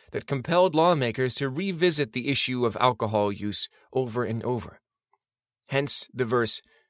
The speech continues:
"He is the one who has sent his messenger with the guidance and the religion of truth, that he may make it prevail over all religions, however detested this may be to those who associate partners with God," means that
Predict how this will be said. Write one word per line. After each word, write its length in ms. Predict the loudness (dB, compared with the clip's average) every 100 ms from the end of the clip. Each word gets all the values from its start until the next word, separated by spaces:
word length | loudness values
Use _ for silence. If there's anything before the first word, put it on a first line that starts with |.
| _ _ _ _
"He 280 | -6 -2 4
is 140 | 4 4
the 100 | 4
one 260 | 4 4
who 140 | 2 2
has 200 | 2 4
sent 280 | 4 2 0
his 200 | -2 2
messenger 580 | 4 4 0 0 0
with 200 | 0 -2
the 100 | -2
guidance 640 | -2 4 4 2 0 -2 0
and 180 | -2
the 60 | 0
religion 440 | 0 0 0 0
of 180 | -4 -6
truth, 440 | -8 -6 -6 -8 -18 _ _ _ _ _
that 160 | -6 -4
he 160 | -2
may 160 | 0 2
make 240 | 2 2
it 120 | -2
prevail 480 | -2 -2 2 2 4
over 220 | 2 0
all 300 | 0 2 2
religions, 560 | 0 0 -2 -4 -4 -4 _ _ _ _ -6
however 340 | -2 0 0
detested 640 | -2 -4 -4 -4 -4 -6 -2
this 240 | 2 2
may 220 | 2 -2
be 300 | -2 -2 -2
to 160 | -2 -4
those 360 | -2 -2 -2
who 140 | -4 -4
associate 760 | -4 -2 -2 -2 -6 -8 -12
partners 580 | -6 -6 -6 -12 -8 -8
with 220 | -8 -6
God," 340 | -4 -4 -6 -20 _ _ _ _ _ _ _ _ _
means 300 | 0 2 4
that 160 | 2